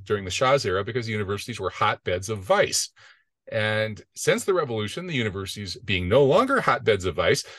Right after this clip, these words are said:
the women are all getting educated. And now they pr-, they're sixty percent of the university students. They're, like, thirty-five percent of the faculty.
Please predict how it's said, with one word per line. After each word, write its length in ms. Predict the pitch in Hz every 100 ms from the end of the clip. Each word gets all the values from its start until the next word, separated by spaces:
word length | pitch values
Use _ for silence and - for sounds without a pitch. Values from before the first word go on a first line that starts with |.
| - -
the 100 | 262
women 300 | 147 117 143
are 120 | 147
all 140 | 104 113
getting 300 | 127 151 208
educated. 520 | 208 - 101 85 90
And 120 | 92
now 160 | 104 104
they 100 | 98
pr-, 140 | - -
they're 160 | 101
sixty 320 | - - - 156
percent 360 | 139 - 160
of 60 | 135
the 80 | 127
university 480 | 113 135 180 190
students. 460 | 175 - 156 151 -
They're, 120 | 104
like, 200 | 101 92
thirty-five 720 | - 123 135 - 110 123 139 -
percent 260 | 127 123
of 60 | 110
the 80 | 92
faculty. 720 | 135 151 - 147 151 139